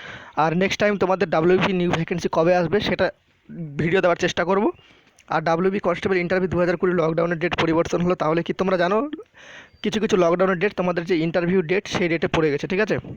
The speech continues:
তোমাদের আমি একটা ক্লিয়ার কাট কথা বলে দিই, তোমাদের ইন্টারভিউ বারো তারিখ থেকে হচ্ছে, কোনো স্থগিত হচ্ছে না, ঠিক আছে? বারো তারিখ থেকে তোমাদের ইন্টারভিউ হচ্ছে, যেই ডেটগুলোতে তোমাদের নতুন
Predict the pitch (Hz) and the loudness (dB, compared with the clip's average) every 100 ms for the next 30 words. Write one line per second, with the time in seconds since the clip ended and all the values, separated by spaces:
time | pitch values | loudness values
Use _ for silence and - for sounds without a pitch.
0 | - - _ _ _ _ _ - - 185 | -18 -20 _ _ _ _ _ -8 -2 0
1 | 185 190 196 - 185 185 185 175 - 165 | 0 0 -2 -4 0 2 2 0 -2 -2
2 | 175 180 180 277 - - - - - 185 | 2 2 2 2 -2 -14 -20 -20 -4 0
3 | 190 180 185 190 190 185 151 160 175 - | 0 0 -2 0 2 4 4 2 0 0
4 | 185 175 165 220 202 170 170 - 185 185 | 2 2 2 0 0 0 0 0 0 2
5 | 180 170 202 202 - - 202 214 180 - | 0 0 -2 -4 -6 -2 0 2 0 -4
6 | _ _ _ _ _ - - - _ _ | _ _ _ _ _ -20 -20 -20 _ _
7 | 170 180 202 196 220 208 202 190 185 202 | 2 2 2 2 0 2 2 2 2 2
8 | 196 196 185 - 226 156 190 185 190 196 | 2 2 2 0 -2 2 0 2 2 2
9 | 190 190 196 175 170 170 202 190 | 2 2 2 2 0 0 0 0